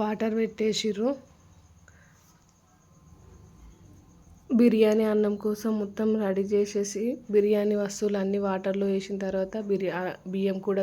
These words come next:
వేసేసింది అత్తమ్మ. ఇక్కడ బ్లో-, బోటి క్లీన్ చేస్తుంది అత్తమ్మ. వేడి నీళ్ళలో వేస్తే మొత్తం క్లీన్ అయిపోతాయి.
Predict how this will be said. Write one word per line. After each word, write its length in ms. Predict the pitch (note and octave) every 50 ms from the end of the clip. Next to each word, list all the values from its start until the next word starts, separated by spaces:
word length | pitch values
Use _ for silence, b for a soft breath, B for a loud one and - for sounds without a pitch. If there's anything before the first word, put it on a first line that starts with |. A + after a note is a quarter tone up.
| F#3+ F#3+
వేసేసింది 680 | F#3+ F#3 F#3 - G#3 G3 F#3+ F#3+ - G3 F#3+ F#3+ F#3+ F#3+ F3
అత్తమ్మ. 400 | F3+ - - F#3 F3+ F#3 F#3+ A3+ C#4+ B B B B B B
ఇక్కడ 200 | - - G#3+ G#3 G#3+ G3
బ్లో-, 220 | G3 G#3 G#3 G3+ G3+ F#3+
బోటి 280 | G3+ G3+ G3+ F#3+ G#3+ G#3+ -
క్లీన్ 240 | G#3 G3+ G3+ G3 G3 G3
చేస్తుంది 480 | G3 G3 G3 - - G3+ G3 G3+ G#3 A3+ G#3 G3
అత్తమ్మ. 340 | G3 - G3 F#3 F#3+ F#3 F#3+ G#3+ C4 D4 B B B B B B B B B B B - - G3+ G#3+
వేడి 200 | A3+ G#3+ G3+ G#3+ G#3
నీళ్ళలో 320 | G#3 G#3 G#3 G#3 G#3 G#3 G#3 G#3
వేస్తే 260 | G3+ G3+ - - A3+ A3 G#3+ G#3
మొత్తం 280 | G3 G3 - G#3+ G#3+ G#3+ G#3+ G3+ G3 G3 -
క్లీన్ 260 | G#3+ G#3 G3+ G3+ G3 G3
అయిపోతాయి. 600 | G3 G3 - G3 F#3+ F#3 - F#3+ F#3 F#3 G3+